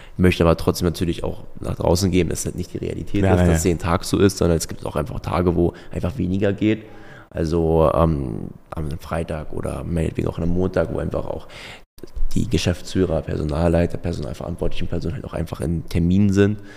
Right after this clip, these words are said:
Speaker 1: Da geht halt auch mal weniger. Es gehört auch mit zur Realität dazu. Da muss ich jetzt euch auch nicht nur das Blaue vom Himmel versprechen, sondern es gibt halt auch ga-, ganz normale Tage. Am Ende ist es halt wichtig, die Performance über einen gewissen Zeitraum zu beurteilen.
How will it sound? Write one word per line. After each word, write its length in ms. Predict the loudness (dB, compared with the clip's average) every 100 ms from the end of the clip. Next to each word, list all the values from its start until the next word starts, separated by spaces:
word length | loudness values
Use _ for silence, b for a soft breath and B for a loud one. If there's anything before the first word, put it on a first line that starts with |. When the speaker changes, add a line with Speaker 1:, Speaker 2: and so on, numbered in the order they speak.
| B -10
Speaker 1:
Da 100 | -2
geht 160 | -2 0
halt 100 | 0
auch 100 | 0
mal 160 | 4
weniger. 300 | 4 4 2
Es 120 | -4 -2
gehört 220 | -2 0
auch 80 | 2
mit 180 | 2
zur 180 | 2 0
Realität 520 | 0 0 -2 -4 -4
dazu. 260 | -4 -4 -2
Da 120 | 0
muss 180 | 0 0
ich 60 | 0
jetzt 180 | 0 2
euch 220 | 2 0 B B
auch 180 | -4 -2
nicht 460 | 2 4 2 0 0
nur 120 | 2
das 220 | 2 0
Blaue 260 | -2 0 0
vom 140 | 0
Himmel 160 | -2 -2
versprechen, 560 | -4 -6 -6 -4 -4 -6 B B B
sondern 640 | -4 0 2 2 0 -2 -2
es 220 | -4 -2 -2
gibt 160 | 2
halt 100 | 2
auch 140 | 2 2
ga-, 120 | 2
ganz 260 | 2 0 0
normale 320 | 0 0 -2
Tage. 520 | -2 2 2 2 0 B B
Am 120 | 2 4
Ende 180 | 6
ist 80 | 4
es 60 | 4
halt 140 | 4
wichtig, 420 | 2 2 0 -2 0
die 220 | 2 2
Performance 680 | 2 -2 4 6 6 4 0
über 120 | 0
einen 80 | 0
gewissen 240 | -2 -2
Zeitraum 580 | 4 4 6 6 8 6 B B B
zu 500 | -12 -6 -4 -4 -6 -8 -12 -6 -2
beurteilen. 760 | 0 0 0 2 4 4